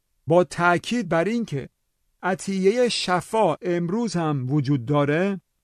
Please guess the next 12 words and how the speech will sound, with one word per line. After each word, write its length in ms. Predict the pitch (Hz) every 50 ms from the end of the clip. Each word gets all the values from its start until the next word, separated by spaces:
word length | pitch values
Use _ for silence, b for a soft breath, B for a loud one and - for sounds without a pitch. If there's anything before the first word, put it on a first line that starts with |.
| _ _ _ _ _ _ _ _ _ _ _ _ _ _ -
در 260 | 147 180 190 196 190
واقع 280 | 180 190 190 190 190 247
از 340 | 240 - - 214 196 - -
خدمت 640 | 190 185 180 208 233 - 233 233 233 233 233 214 b b b b b -
شفا 420 | - - 208 190 - - 190 196
دهنده 420 | 156 190 180 170 175 175 170 175
های 260 | 165 175 208 233 233 208
شیاد 720 | - - - 190 175 170 165 160 156 170 190 214 202 196
کاریزماتیک 1160 | 214 208 - - - 170 170 170 165 151 123 147 160 151 151 - - 202 202 160 - - - _ _ _ _ _ _ _
که 100 | - 151
شفا 400 | 139 - - 160 147 - 156 156
دادن 580 | 139 117 156 151 151 139 170 185 196 190 165